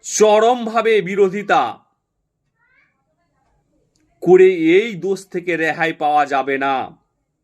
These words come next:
কারণ সুপার নিউমেরিক পোস্ট তৈরি করতে চেয়েছিল রাজ্য সরকার,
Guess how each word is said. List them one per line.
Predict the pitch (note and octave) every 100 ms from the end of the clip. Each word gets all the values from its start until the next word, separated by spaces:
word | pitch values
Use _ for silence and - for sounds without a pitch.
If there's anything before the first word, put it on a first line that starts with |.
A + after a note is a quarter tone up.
| _ _ _ _ _ _ _ _ _ _ -
কারণ | D#3 G#3+ A#3 D#3+ G2 - _ _
সুপার | - A3+ A3 A#3 A3+
নিউমেরিক | G#3 A3 A3+ A3 A#3 A#3 G3 -
পোস্ট | G#3+ B3 - - - _ _ _ _ _ _ _ -
তৈরি | G#3 G#3+ G#3+
করতে | G#3 G3+ G3+
চেয়েছিল | F#3 G3+ F#3 G3
রাজ্য | F#3 F3+ E3 C#3+ E3+
সরকার, | F3 E3+ D3 E3 D3